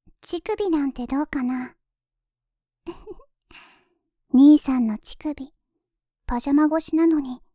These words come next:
立ってるのがわかるよ。かわいい。ほら、こんな風に簡単に場所がわかっ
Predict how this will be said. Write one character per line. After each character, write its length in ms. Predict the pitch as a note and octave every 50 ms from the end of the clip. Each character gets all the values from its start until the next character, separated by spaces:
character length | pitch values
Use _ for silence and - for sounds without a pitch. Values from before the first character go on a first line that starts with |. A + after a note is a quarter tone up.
| _ _ -
立 140 | - F4 F4+
っ 60 | -
て 120 | - F4+ E4+
る 120 | D#4 C#4
の 100 | B3+ A#3+
が 140 | A3+ A3 A3
わ 120 | A3 A3+
か 140 | - - D4+
る 160 | D#4 D#4 C#4
よ。 300 | B3+ B3+ C4+ D4 D#4+ F#4 _ _ _ _ _ _ _ _ _ _ _ _ _ _ _ _ _ _ _ _ _ _ -
か 240 | - D#4+ C4+ C4
わ 180 | C4+ C#4 D4 D4+
い 100 | D#4+ E4+
い。 40 | F#4 G#4+ - _ _ _ _ _ _ _ _ _ _ _ _ _ _ _ _ - - _ _ _ _
ほ 180 | _ - C#4
ら、 160 | B3+ - - _ _ _ _ _ - _ _ _ _ _ _ _ _ _ _ _ _ _ _
こ 160 | - - A#3+
ん 120 | A#3+ A#3+ B3
な 140 | C4+ C#4 C4+
風 200 | - C#4+ C#4+ C#4
に 160 | C4 A#3+ A#3+
簡 300 | - - C4 C4+ C#4 C#4+
単 200 | - D4+ D4+ D4
に 120 | D4 D4+
場 140 | C#4+ C4+ B3
所 160 | - - D4
が 120 | C#4+ D4 D4+
わ 160 | D4 D4 D4
か 140 | - -
っ 40 | D#4+